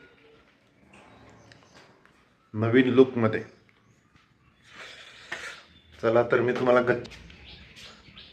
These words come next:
हे आहे आमचे गच्चीचं एंट्रन्स. हे बघा, इथे फुलं लागलेले आहेत मस्त. हा मनी प्लांट आहे, इथे छोटे छोटे मडके ठेवलेले आहेत.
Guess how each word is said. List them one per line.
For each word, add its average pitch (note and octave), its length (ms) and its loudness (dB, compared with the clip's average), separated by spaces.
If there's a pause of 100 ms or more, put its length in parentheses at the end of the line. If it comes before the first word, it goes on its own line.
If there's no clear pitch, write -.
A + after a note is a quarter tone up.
(180)
हे A2+ 120 0
आहे A2+ 200 0
आमचे A2 320 -4
गच्चीचं G#2+ 720 -4 (520)
एंट्रन्स. A2 500 0 (440)
हे G2+ 100 -10
बघा, G2+ 260 -2
इथे G#2 200 -2
फुलं G#2+ 360 0
लागलेले G2 360 0
आहेत G#2 140 -4
मस्त. G2+ 260 -6 (580)
हा G#2+ 120 -6
मनी G#2 260 -2
प्लांट A2 320 2
आहे, G#2 200 -2 (920)
इथे A2 260 -6
छोटे A#2 180 0 (100)
छोटे A#2+ 160 0
मडके A2 360 4
ठेवलेले G#2 420 4
आहेत. G#2+ 120 0